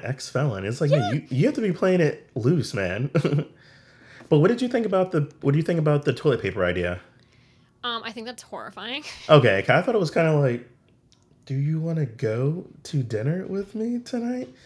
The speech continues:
Speaker 1: Yes or no?" <laughs>
Speaker 2: My whole thing is, it's like, one, if you put it in all the stalls, there's so many people who could come in and out, like, um,
Speaker 1: Mm-hmm.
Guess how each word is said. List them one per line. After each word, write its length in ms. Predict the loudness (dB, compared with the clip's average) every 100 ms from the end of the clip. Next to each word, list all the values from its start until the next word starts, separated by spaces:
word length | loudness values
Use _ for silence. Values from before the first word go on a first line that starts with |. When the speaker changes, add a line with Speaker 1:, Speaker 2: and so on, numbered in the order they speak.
| -20 -14
Speaker 1:
Yes 380 | -6 -2 -2 -2
or 280 | 0 2 2
no?" 220 | 2 2
<laughs> 1080 | 2 2 0 -2 -4 -6 -16 -20 -20 -20 -6
Speaker 2:
My 180 | -4 -2
whole 120 | -4
thing 200 | -8 -8
is, 100 | -6 -6
it's 180 | -6
like, 280 | -4 -4 -4 -10
one, 600 | -10 -6 -4 -2 -4 -6 -10
if 120 | -10
you 60 |
put 120 | -8 -6
it 40 | -4
in 40 |
all 100 | -6
the 80 | -8
stalls, 520 | -10 -10 -10 -12 -16 -20 _ _ -20 -18
there's 160 | -12 -8
so 100 | -6
many 100 | -4
people 180 | -4 -4
who 120 | -4
could 120 | -6
come 120 | -6 -6
in 60 |
and 120 | -6 -6
out, 200 | -8 -8
like, 280 | -10 -12 -14
um, 120 | -2 0
Speaker 1:
Mm-hmm. 320 | 0 -2